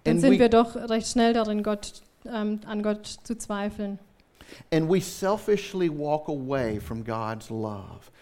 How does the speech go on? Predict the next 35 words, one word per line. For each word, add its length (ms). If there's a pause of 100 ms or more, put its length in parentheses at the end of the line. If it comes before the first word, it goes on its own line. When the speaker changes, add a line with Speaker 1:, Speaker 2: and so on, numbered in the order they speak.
(160)
Speaker 2:
and 120
his 220
care 520 (300)
and 80
his 180
compassion. 580 (640)
Speaker 1:
Und 140
wir, 180
wir, 600 (120)
ähm, 200
laufen 320
einfach 320
weg 200
von 180
Gottes, 680
ähm, 380 (1500)
von 140
Gottes 280
Liebe 300
zu 140
uns, 220
von, 440
f-, 160 (100)
äh, 280
von 180
seiner, 460 (1300)
Speaker 2:
The 80
s- 40 (100)
Speaker 1:
ähm, 240
von 140
seinem 240
Mitleid 340
auch 140
für 200
uns. 360